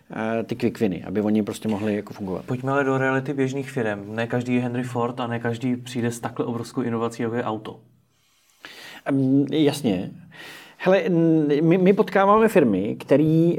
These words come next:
Speaker 1: vlastně ty zákazníky mají, eh, jako součást prostě jako, jako firmy.
Speaker 2: Mhm.
Speaker 1: A, a mají je proto, že oni je zatahli,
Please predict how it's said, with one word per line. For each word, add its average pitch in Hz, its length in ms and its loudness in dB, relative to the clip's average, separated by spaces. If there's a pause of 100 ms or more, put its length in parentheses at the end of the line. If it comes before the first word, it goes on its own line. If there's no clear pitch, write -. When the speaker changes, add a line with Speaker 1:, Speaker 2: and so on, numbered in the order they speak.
Speaker 1:
vlastně 139 300 0
ty 151 80 -2
zákazníky 151 580 2
mají, 143 640 4 (140)
eh, 120 220 -2
jako 123 220 0
součást 127 500 0
prostě 127 380 -4 (480)
jako, 120 260 -2
jako 123 180 -2
firmy. 98 320 -2 (140)
Speaker 2:
Mhm. 104 260 -12 (440)
Speaker 1:
A, 110 140 0
a 127 140 2
mají 143 180 6
je 190 80 4
proto, 120 480 4
že 127 400 4 (140)
oni 139 200 2
je 160 100 6
zatahli, 147 800 4